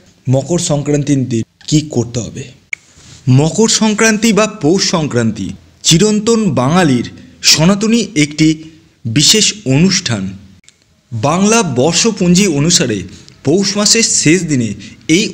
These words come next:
অনুষ্ঠান উদযাপন করা হয়ে থাকে। বিভিন্ন ধরনের অনুষ্ঠানের মধ্যে দিয়ে এই দিনটি উদযাপন হয়ে থাকে। এর মধ্যে পিঠা তৈরি করা এবং ঘুড়ি উড়ানো অন্যতম।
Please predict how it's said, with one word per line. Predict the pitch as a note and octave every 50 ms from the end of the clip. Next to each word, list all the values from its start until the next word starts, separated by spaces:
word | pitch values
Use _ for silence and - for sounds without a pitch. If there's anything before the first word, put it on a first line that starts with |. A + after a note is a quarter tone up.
| D#3+ D3+
অনুষ্ঠান | D#3+ F#3+ F#3+ - - D3 A2+ G#2+ G2+ G2 G2 - - - C#3+ D3+
উদযাপন | E3 D#3 - A3 G#3+ G#3+ - B2 A2 G2 F2+ - - - - -
করা | C#3 C3+ B2+ A#2+ G2+ A#2
হয়ে | A#2 A2+ A2 G2
থাকে। | G2 - - - - - - _ _ _ _ _ - A#2+ A2+ A2
বিভিন্ন | C#3 D#3+ E3 G#3+ A3 A3+ B3+ B3 G3+ E3
ধরনের | D#3 E3+ F#3+ G3 F3+ D3+ D3+ D#3+ - - - - - - _ _ _ - D3
অনুষ্ঠানের | E3+ G#3 A3 G3 - - A3+ A#3 G#3+ D#3 C3
মধ্যে | C3 D#3 D3 D#3 D3+ A#2+
দিয়ে | A#2 A2 G2 F2 F#2+ - - - - - _ _ - C#3+ D3+
এই | D#3+ F3+ D#3+ D3+
দিনটি | D#3 C#3+ B2 - A#2 G#2+ G2+ - - - - - C3
উদযাপন | C3 A2+ C3+ C3 B2+ C3+ E3 E3 C#3+ C3+
হয়ে | B2 A2+ A2 A2
থাকে। | - - B1+ - - - - _ _ _ _ - - _ _ _ - C#3+ D3+
এর | F3+ G3+ G#3
মধ্যে | G#3 E3+ A#2 A#2+ A#2+ G#2+ F#2 G#2 F#2 - _ _ _ _ _ _ _ -
পিঠা | C#3+ D#3 - F3 A3 G#3
তৈরি | G#3 G#3 E3+ C#3+ A#2+
করা | B2 A2 G2 F#2+ G2+ - - - - _ _ _ _ - D#3+
এবং | E3+ G3 G#3 G3 - -
ঘুড়ি | - D3 E3+ G3 E3 B2+
উড়ানো | A#2+ A2 G2 G2 F2+ F2+ - - - - - - - _ _ - - B2+
অন্যতম। | C3 C3+ B2 A#2 B2 A2 F#2